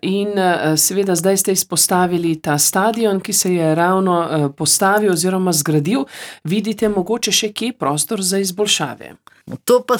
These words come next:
Speaker 2: sigurno. Namreč v Loški dolini imamo zdaj res srečo, da imamo tako občinsko vodstvo, ne. Tudi župan je tako impulziven. Predvsem je pa, eh,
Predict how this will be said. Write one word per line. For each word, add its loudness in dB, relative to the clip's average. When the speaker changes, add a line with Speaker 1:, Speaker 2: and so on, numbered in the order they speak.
Speaker 2:
sigurno. 0
Namreč 0
v 0
Loški 0
dolini 2
imamo 2
zdaj 2
res 0
srečo, 0
da -4
imamo 0
tako -2
občinsko 0
vodstvo, -2
ne. 0
Tudi -2
župan 0
je 0
tako 0
impulziven. 0
Predvsem 2
je 0
pa, 0
eh, 0